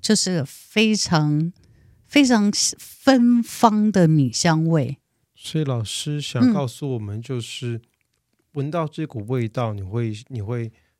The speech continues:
Speaker 2: 你会想要在生活中去追逐你小时候的故乡的味道。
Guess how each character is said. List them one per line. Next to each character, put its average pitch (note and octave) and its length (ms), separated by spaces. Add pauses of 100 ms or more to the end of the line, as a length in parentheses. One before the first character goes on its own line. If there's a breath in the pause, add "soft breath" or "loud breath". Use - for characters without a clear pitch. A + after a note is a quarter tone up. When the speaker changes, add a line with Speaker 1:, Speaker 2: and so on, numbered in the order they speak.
Speaker 2:
你 A2 100
会 C3 180
想 G#2 180
要 A2 80
在 A#2 220
生 A#2+ 260
活 A2 160
中 A2+ 220
去 A2+ 160
追 C#3+ 500
逐 G#2 520 (340)
你 G#2 240
小 G2 260
时 G#2 220
候 A2+ 240
的 A2+ 180
故 A#2 240
乡 G#2 220
的 G2 80
味 G2 180
道。 G2 280